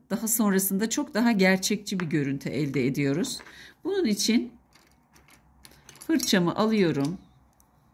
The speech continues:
E, resim yağı ya da, e, keten yağı olarak ben Reach'inkini tercih ettim. Bu sadece fırçamızın birazcık daha kolay kayması için, yani zeminde rahat etmemiz için kullandığımız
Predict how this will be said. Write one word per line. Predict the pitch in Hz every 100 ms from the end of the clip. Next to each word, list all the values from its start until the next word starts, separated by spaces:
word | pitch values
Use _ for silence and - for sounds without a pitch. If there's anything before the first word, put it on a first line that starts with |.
| _ _ _ _ - - - - - -
E, | 160
resim | 175 170 190 285 - 381
yağı | 240 202 220
ya | 214 196
da, | 214 233 - -
e, | 139 170
keten | 262 254 277 247
yağı | 226 170 147
olarak | 147 143 196 - -
ben | 202 240 330 _ _ _ _ _ 165
Reach'inkini | 208 196 208 202 240 220
tercih | 214 160 147 156
ettim. | 151 - 262 - - -
Bu | - 415
sadece | - 453 277 262 359
fırçamızın | 349 - - 262 247 302
birazcık | 453 381 254 233
daha | 269 294
kolay | 294 262 262 254
kayması | 269 226 220 233 240
için, | 240 - 127 - - -
yani | - 180 190
zeminde | 185 233 240 240 262
rahat | 233 262 254
etmemiz | 226 240 226 208
için | 202 202 170
kullandığımız | 170 151 151 143 135 131 135 - -